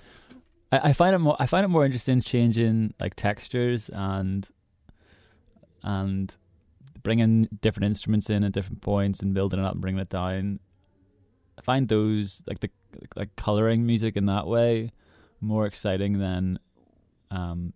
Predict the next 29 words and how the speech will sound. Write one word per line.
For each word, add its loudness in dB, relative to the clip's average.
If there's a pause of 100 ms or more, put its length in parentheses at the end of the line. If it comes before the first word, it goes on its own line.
changing -2
the 0
melody -2
or 0
changing -4
the -4
chords, -2
because -10 (640)
I -8
feel 4
like 2
every 0 (520)
chord 0 (640)
and -2
melody 2
has -2
been 0 (500)
played 0
and -2
sung -2
to -6
death -4
in -2
popular -4
sort -8
of -6
mainstream -2
music. -2
So, -2